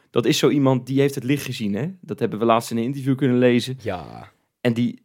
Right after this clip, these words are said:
Speaker 1: die heeft dus op, nou ja, op, op, op woensdagavond in Friesland de ballen uit zijn broek gerend. En die zit dus nog geen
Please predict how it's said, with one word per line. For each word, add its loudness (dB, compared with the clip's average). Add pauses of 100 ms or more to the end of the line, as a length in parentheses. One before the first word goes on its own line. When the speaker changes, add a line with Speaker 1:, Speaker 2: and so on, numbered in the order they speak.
Speaker 1:
die 2
heeft 6
dus 0
op, -4 (380)
nou -4
ja, -6
op, -10
op, -6
op -10 (480)
woensdagavond 4
in -2
Friesland 0
de -14
ballen 6
uit 0
zijn -10
broek -2
gerend. -2 (640)
En 0
die 0
zit 2
dus -2 (120)
nog -2
geen 0